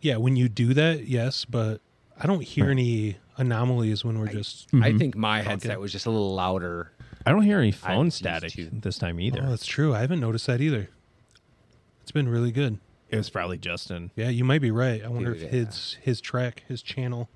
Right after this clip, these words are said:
Speaker 1: his
Speaker 3: Yeah.
Speaker 1: input.
Speaker 2: Right.
Speaker 3: He's
Speaker 2: Well,
Speaker 3: corrupt.
Speaker 2: <laughs> yeah, he's corrupt.
Speaker 3: <laughs>
Speaker 2: Well, Aaron, Aaron did ask
Speaker 1: We're
Speaker 2: about the
Speaker 1: actually still recording that track, and he's not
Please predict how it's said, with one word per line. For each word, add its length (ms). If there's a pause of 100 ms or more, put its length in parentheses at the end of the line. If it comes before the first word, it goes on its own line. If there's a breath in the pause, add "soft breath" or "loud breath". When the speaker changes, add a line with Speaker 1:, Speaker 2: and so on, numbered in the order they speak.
Speaker 1:
his 220
Speaker 3:
Yeah. 60
Speaker 1:
input. 260
Speaker 2:
Right. 300 (600 soft breath)
Speaker 3:
He's 180
Speaker 2:
Well, 120
Speaker 3:
corrupt. 240 (200)
Speaker 2:
<laughs> 180
yeah, 180 (100)
he's 180
corrupt. 640
Speaker 3:
<laughs> 40 (1040 soft breath)
Speaker 2:
Well, 180
Aaron, 300
Aaron 220
did 160
ask 260
Speaker 1:
We're 140
Speaker 2:
about 140
the 80
Speaker 1:
actually 480
still 280
recording 540
that 200
track, 500
and 240
he's 400
not 540